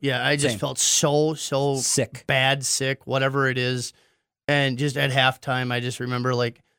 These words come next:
Speaker 1: being in a daze, like, don't, don't really wanna do this. Like, this is, I'm, I'm,
Speaker 2: Mm-hmm.
Speaker 1: I'm really not feeling well. <laughs>
Speaker 2: I'm, I'm thinking about Ginski the whole
Speaker 1: Yeah, just
Speaker 2: time.
Speaker 1: thinking,
Speaker 2: I
Speaker 1: "Dude,
Speaker 2: think
Speaker 1: I hope,"
Speaker 2: everybody
Speaker 1: and
Speaker 2: is.
Speaker 1: his family, and, like, "Oh, man, that just was a tough situation."
Speaker 2: Thinking
Speaker 1: I'm just
Speaker 2: about
Speaker 1: glad he's okay.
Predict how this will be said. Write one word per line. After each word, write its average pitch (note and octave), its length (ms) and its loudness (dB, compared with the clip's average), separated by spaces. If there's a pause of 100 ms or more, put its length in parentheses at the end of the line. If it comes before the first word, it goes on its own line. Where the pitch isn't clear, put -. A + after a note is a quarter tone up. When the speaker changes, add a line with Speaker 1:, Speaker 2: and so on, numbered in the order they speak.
(180)
Speaker 1:
being F#3 180 4
in E3 80 2
a C#3 80 2
daze, B2+ 380 -2
like, B2+ 180 -2
don't, F#3+ 220 0
don't A3 160 0
really G3 180 2
wanna C3 240 -2
do B2+ 180 -2
this. B2+ 280 -2
Like, C#3 160 0
this D#3+ 160 0
is, D3 200 0
I'm, D3 160 2
I'm, C#3 260 6
Speaker 2:
Mm-hmm. C#3+ 60 4
Speaker 1:
I'm E3 200 2
really D#3+ 220 4
not C#3 220 -2
feeling B2 320 -6
well. A2 260 -4
<laughs> - 40 -2
Speaker 2:
I'm, A#3+ 160 8
I'm G#3+ 160 4
thinking E3 460 0
about D3 260 0
Ginski B2+ 580 -4
the C3+ 120 -6
whole F#3 80 2
Speaker 1:
Yeah, D#3 140 6
just C#3+ 140 0
Speaker 2:
time. - 140 2
Speaker 1:
thinking, A#2+ 140 0
Speaker 2:
I - 60 2
Speaker 1:
"Dude, C4 100 6
Speaker 2:
think - 60 6
Speaker 1:
I - 80 4
hope," - 40 4
Speaker 2:
everybody C#3+ 300 4
Speaker 1:
and C3 100 2
Speaker 2:
is. B2+ 140 2
Speaker 1:
his A#2+ 100 -6
family, G3 400 0
and, D#3 100 0
like, C3+ 160 -4
"Oh, D#3 160 0
man, B2+ 260 -2
that D3 180 0
just C#3 180 -4
was B2 140 -4
a A2+ 80 -8
tough - 260 0
situation." A#2+ 560 0
Speaker 2:
Thinking D3+ 80 6
Speaker 1:
I'm - 60 4
just - 140 6
Speaker 2:
about - 20 -4
Speaker 1:
glad C#3+ 160 4
he's C#3+ 140 2
okay. A#2+ 300 -4